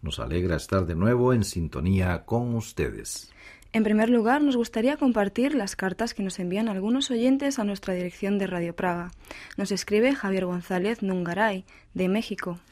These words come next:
Speaker 1: Me permito escribirles estas líneas para enviarles un cordial saludo a toda la redacción iberoamericana. En esta ocasión, una felicitación a Freddy Valverde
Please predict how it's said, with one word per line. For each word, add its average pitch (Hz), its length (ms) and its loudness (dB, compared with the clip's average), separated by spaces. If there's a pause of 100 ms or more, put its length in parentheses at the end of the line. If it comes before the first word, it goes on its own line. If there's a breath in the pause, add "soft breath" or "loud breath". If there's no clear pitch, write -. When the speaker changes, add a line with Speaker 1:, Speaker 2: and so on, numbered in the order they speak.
(220 loud breath)
Speaker 1:
Me 123 140 2
permito 139 400 4
escribirles 104 720 4
estas 73 380 -2
líneas 87 480 2
para 73 180 -2
enviarles 82 540 -2
un 95 100 0
cordial 76 400 -2
saludo 90 540 0 (320 loud breath)
a 101 260 0
toda 143 400 2
la 107 140 4
redacción 90 880 0
iberoamericana. 82 1080 0 (320 loud breath)
En 107 160 4
esta 87 180 -2
ocasión, 90 600 -2 (180)
una 131 300 0
felicitación 98 920 0 (220 loud breath)
a 85 100 -6
Freddy 90 360 2
Valverde 104 600 4